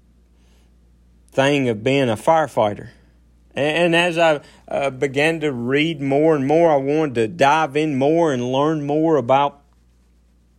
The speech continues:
firefighting and, and how to do, uh, different things and, and hone my skills. Well, do you know, as Christians,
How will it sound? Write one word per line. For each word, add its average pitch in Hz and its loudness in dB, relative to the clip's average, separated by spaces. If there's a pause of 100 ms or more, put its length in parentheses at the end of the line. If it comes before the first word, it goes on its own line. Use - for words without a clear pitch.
(480)
firefighting 147 0
and, 120 -4
and 113 -6
how 143 -2
to 113 -6 (440)
do, 165 0
uh, 113 0
different 156 -2
things 156 -2
and, 120 -6
and 113 -6
hone 151 -4
my 131 -2
skills. - -6 (480)
Well, 135 -4
do 139 -6
you 160 -2
know, 180 0 (140)
as 143 -2
Christians, 175 -2